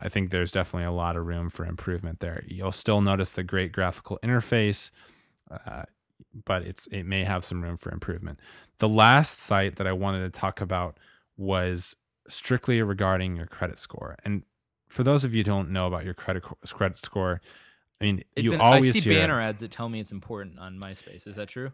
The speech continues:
Speaker 1: Yeah, I think you can vote for the credit score that you think you have and win, like, a free iPod Touch. I've tried that before, and I'm, I'm,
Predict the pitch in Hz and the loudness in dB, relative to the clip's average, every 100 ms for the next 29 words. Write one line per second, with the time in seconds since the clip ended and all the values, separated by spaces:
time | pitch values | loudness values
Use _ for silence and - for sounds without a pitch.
0 | _ 120 135 120 190 196 - 165 107 95 | _ 8 10 10 6 2 2 4 4 4
1 | 98 101 98 - - 117 110 107 104 95 | 4 4 2 -6 0 2 4 4 2 0
2 | 80 107 - 104 95 - - 107 101 95 | -4 -4 0 0 0 -4 -2 0 0 -4
3 | 95 101 101 104 110 104 107 95 95 98 | -6 -6 -4 -2 2 4 2 0 -4 0
4 | 98 98 101 90 98 - - 113 101 101 | 0 2 0 -4 -8 -8 -10 -4 0 0
5 | 98 87 95 95 101 95 - - 98 - | -2 -6 -8 -2 -2 -2 -6 -6 -6 -6
6 | - - _ - 101 - - 104 95 92 | -12 -14 _ -8 -8 -8 -2 0 0 -4
7 | 101 98 101 95 92 90 85 - _ _ | -6 -6 -4 -2 -2 -4 -8 -16 _ _
8 | - 98 92 104 101 | -8 -6 -2 -2 -4